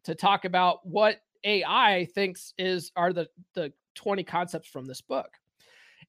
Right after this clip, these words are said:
And, um, so I was trying to think of a, uh, of a c-, of a content to do for Friday. And I was like, "You know what? I could do the same thing for David Buss's book," right? 'Cause David Buss, a-,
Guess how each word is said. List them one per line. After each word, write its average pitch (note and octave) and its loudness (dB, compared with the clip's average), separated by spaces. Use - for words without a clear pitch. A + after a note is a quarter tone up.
And, A3+ 6
um, G3+ 6
so C4 2
I - 8
was C4 6
trying C#4 8
to - -10
think B3+ 2
of A3+ 4
a, F#3+ 0
uh, F#3 0
of F#3 -2
a D#3+ -6
c-, - -16
of F3 -6
a D3 -8
content A3+ 0
to G3+ -6
do F#3 2
for F3+ -8
Friday. F3+ -2
And A3 6
I G#3 0
was B3 0
like, A#3 -2
"You B3+ -8
know D4+ -2
what? D4+ 0
I C4+ 4
could C#4+ -6
do C#4 -4
the B3+ -4
same A#3+ 2
thing B3 2
for G3 0
David G#3 4
Buss's G3 2
book," C3+ -8
right? D#3 -6
'Cause F#3 -2
David B3 2
Buss, A#3 8
a-, F#3+ -8